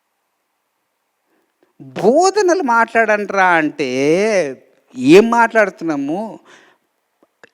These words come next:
విశ్వం నుంచి బోధన వస్తది, ప్రజలకు మీరు ఆ బోధన ఇయ్యాలా. మీరు జీరోగా ఉంటే బోధన వెళ్తది. మీ అహం గనక ఆ బోధనతో కలిస్తే ముంగట వినేవానికి మీ అహ-, అహం కనపడుతుంది.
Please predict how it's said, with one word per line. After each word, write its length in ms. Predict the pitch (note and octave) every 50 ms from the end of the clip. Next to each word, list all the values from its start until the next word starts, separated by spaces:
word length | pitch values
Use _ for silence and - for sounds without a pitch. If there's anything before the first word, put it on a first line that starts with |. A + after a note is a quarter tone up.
| _ -
విశ్వం 440 | D3 E3+ F3+ - - A3+ A3+ G#3+ G#3
నుంచి 260 | G#3 G3+ F3+ - A#3
బోధన 380 | G3 F3 E3 F#3 F#3+ G3 G3 F#3
వస్తది, 600 | F3 - - E3+ C3 A#2+ B2+ D#3+ B3 C#4 - - _ _ _ _ _ _ _ _ _
ప్రజలకు 380 | D#3+ E3 D#3+ F#3+ G#3 G#3+ A3 G#3+
మీరు 180 | G#3+ G#3+ F#3+
ఆ 40 | E3+
బోధన 420 | D3+ C#3+ D#3 F3 F#3 F3 G3 F#3 F3+
ఇయ్యాలా. 300 | D#3+ C3+ B2+ C3+ E3+ G#3
మీరు 280 | G3+ G3 A3 A#3+ A3+
జీరోగా 480 | G#3 F#3 G3+ G#3+ A#3 B3 C4+ B3 A3+ A#3+
ఉంటే 220 | A#3 G#3+ - C#4+
బోధన 380 | D4 A#3 G#3+ A3+ A#3+ A#3+ B3 B3+
వెళ్తది. 400 | B3 A#3 A3 A#3+ A3 G3+ G3 F#3
మీ 220 | F3 F3+ G#3 A3+
అహం 440 | G#3 D#3+ D#3+ D#3+ G#3+ B3+ B3+ A#3+ A#3+
గనక 220 | A#3 A#3 A3+ -
ఆ 320 | G3 G3+ G#3+ - - F3+ F3
బోధనతో 600 | E3 D#3 F3 G3 A3 G#3 A#3 A#3+ A#3+ A#3 A#3 A3+
కలిస్తే 580 | A3 - F#3 G3 G#3 G3+ - - G3 A3 C4
ముంగట 420 | G#3+ F3 D#3+ D#3 F#3 A3+ B3+ B3 A#3+
వినేవానికి 600 | G#3+ G3 G3+ G#3 A3 G#3+ G#3 G#3 G3+ G3+ - B3
మీ 140 | G#3+ G#3+ G3+
అహ-, 260 | F3+ F#3 F#3 G3+ G#3+ -
అహం 280 | D#3 D3+ - A#3 B3+ A#3
కనపడుతుంది. 800 | A3+ G#3+ G#3+ G3+ G#3+ G#3 F#3+ G3 F3+ F#3 A3+ A#3+ G3 B2+ G#2+